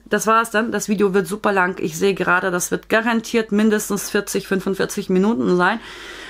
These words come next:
Aber das ist dann halt so. Ich hoffe, das gefällt euch trotzdem. Ich habe jetzt alle Fragen, die bis jetzt eingegangen sind, auch beantwortet. Tatsächlich alle.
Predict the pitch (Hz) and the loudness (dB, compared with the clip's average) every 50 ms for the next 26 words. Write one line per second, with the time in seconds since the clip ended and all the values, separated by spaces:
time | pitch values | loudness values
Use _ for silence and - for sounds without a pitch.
0 | - - - 196 190 190 185 190 190 - 190 185 - 202 190 175 151 160 160 160 | -4 0 0 2 2 4 2 2 0 0 -4 -2 0 0 2 2 4 4 2 2
1 | 160 - 156 160 180 208 220 220 233 226 190 - - 190 185 - 185 175 180 170 | 2 2 2 4 4 4 4 4 4 2 2 0 -2 -4 -2 -2 -2 -2 -2 -4
2 | - - 170 - - 175 170 165 - 165 160 - - - - 170 170 - - - | -4 -6 -6 -2 0 2 2 2 2 0 0 -2 -4 -4 -4 -4 -4 -2 -2 -2
3 | 226 - - 202 - 233 226 233 254 247 247 - - - - 240 269 302 285 - | -2 0 -2 0 2 2 2 2 2 0 0 0 -2 0 0 2 2 2 2 2
4 | 262 262 254 247 247 240 196 202 208 175 220 214 - - - 185 208 233 254 - | 2 2 4 4 2 2 2 0 0 0 0 0 -2 -2 0 2 2 2 0 -2
5 | - - - - - - - _ - _ _ _ _ - 214 226 262 262 240 220 | -6 -10 -10 -10 -14 -20 -20 _ -20 _ _ _ _ 0 2 2 2 2 4 4
6 | 220 220 220 220 220 220 208 180 208 233 269 269 - - - - 208 220 220 - | 4 2 4 2 2 0 0 2 2 2 2 2 0 -2 -2 0 0 0 -2 -4
7 | - - - 196 214 247 226 - 269 285 294 302 311 311 - 233 220 - 240 233 | -4 0 2 2 0 0 -2 -2 -2 -2 0 0 -2 0 -2 -2 -2 -2 -4 -2
8 | 226 233 220 - - _ _ - 175 180 180 180 175 175 196 254 370 | -2 -2 -4 -4 -8 _ _ 2 2 2 2 2 2 2 2 2 0